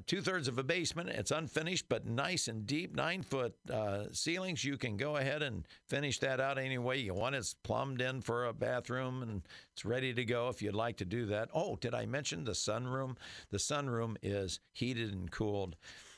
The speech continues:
There's twenty-nine hundred and twenty finished square feet above grade in this ranch home. It has a two-car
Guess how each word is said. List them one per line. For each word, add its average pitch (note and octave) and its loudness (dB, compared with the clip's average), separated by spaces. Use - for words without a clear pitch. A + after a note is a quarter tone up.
There's A2+ 0
twenty-nine C#3+ 0
hundred C3 2
and B2 -2
twenty B2+ 2
finished C3 0
square B2+ 2
feet A#2+ 0
above A#2 0
grade C3+ 2
in A#2 0
this A2 0
ranch A2 0
home. A2+ 2
It G2+ 0
has G#2+ 0
a G2 -2
two-car A#2 0